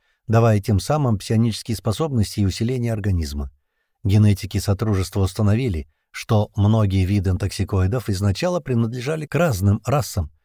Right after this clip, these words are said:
и, вероятно всего, были порабощены симбионтами.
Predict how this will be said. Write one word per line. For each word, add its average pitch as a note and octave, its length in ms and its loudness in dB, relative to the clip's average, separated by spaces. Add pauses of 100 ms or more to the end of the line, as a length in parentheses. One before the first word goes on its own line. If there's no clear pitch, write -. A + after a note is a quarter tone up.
(200)
и, A2 80 2
вероятно E3 400 2
всего, F3 220 0
были D#3 260 0
порабощены G#2 800 0
симбионтами. A#2+ 920 0